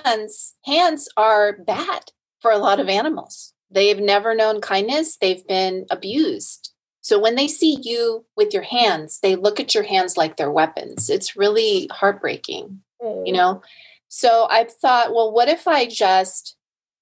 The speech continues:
Speaker 1: put my hands in my lap?" You know? And then I'm like, "Well, where's Reiki coming from?" You know, I,
Speaker 2: <laughs>
Speaker 1: I was like, really, these were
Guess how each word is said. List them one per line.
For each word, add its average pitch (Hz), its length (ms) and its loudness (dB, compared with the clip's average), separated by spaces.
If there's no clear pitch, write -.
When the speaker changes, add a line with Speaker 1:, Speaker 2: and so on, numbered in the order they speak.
Speaker 1:
put 254 140 -4
my 233 100 2
hands 226 340 0
in 214 80 -4
my 180 140 2
lap?" 170 440 -2
You 180 100 -10
know? 170 400 2
And 202 180 2
then 214 120 4
I'm 226 120 2
like, 175 280 0
"Well, 165 380 -2
where's 214 420 0
Reiki 208 360 -2
coming 277 360 -4
from?" 185 440 -2
You 277 160 2
know, 269 120 4
I, 254 320 2
Speaker 2:
<laughs> - 80 -20
Speaker 1:
I 262 160 2
was 311 160 2
like, 285 360 0
really, 311 420 2
these 311 320 -4
were 269 160 0